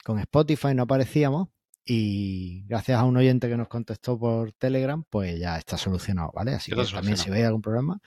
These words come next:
Speaker 1: claro, ¿eh? Atención al cliente, fantástico. Eh,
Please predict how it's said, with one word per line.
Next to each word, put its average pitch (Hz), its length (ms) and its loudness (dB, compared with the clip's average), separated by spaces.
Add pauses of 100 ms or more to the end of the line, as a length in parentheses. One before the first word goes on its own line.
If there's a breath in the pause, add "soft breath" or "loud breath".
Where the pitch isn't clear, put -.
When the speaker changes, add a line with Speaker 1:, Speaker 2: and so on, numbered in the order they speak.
(140 soft breath)
Speaker 1:
claro, 113 260 4
¿eh? 131 180 2
Atención 101 380 0
al 123 80 2
cliente, 104 380 0
fantástico. 113 500 -12 (680 loud breath)
Eh, 123 720 4